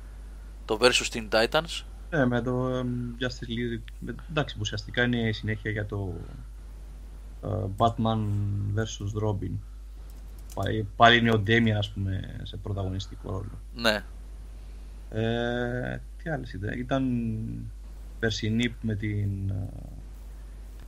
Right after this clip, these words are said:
Speaker 1: Με την Batwoman.
Speaker 2: ανάποδη τριάδα.
Speaker 1: Ανάποδη τριάδα, ναι, ναι.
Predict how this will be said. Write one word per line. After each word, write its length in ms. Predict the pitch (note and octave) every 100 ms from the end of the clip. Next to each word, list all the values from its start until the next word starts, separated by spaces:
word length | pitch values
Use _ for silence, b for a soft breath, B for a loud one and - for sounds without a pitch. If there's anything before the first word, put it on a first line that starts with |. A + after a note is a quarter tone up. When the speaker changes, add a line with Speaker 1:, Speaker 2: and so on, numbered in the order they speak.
| -
Speaker 1:
Με 100 | A#2
την 100 | - A#2+
Batwoman. 260 | A2+ A2
Speaker 2:
ανάποδη 680 | A2+ E3 A#2 G#2+ G#2+ G#2 G2+ - - -
τριάδα. 640 | G#2+ A2 G#2+ A2+ C3 D#3+ -
Speaker 1:
Ανάποδη 380 | A2+ A#2+ A#2+ A#2
τριάδα, 360 | A2 G#2+ G2+
ναι, 180 | G#2 G2+
ναι. 240 | F#2+ C#3